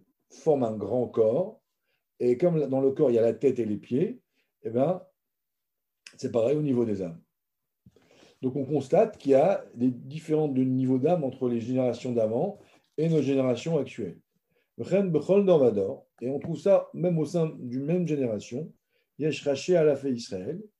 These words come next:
il y a des, des têtes d'Israël, d'accord ?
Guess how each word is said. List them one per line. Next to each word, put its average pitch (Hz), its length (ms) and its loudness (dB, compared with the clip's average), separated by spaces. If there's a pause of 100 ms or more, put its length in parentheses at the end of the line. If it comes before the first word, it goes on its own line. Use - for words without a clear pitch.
(340)
il 139 160 -6
y 156 120 2
a 135 300 0 (680)
des, 117 520 0 (640)
des 107 340 -2 (100)
têtes 156 200 4
d'Israël, 117 600 0 (540)
d'accord ? 151 420 -10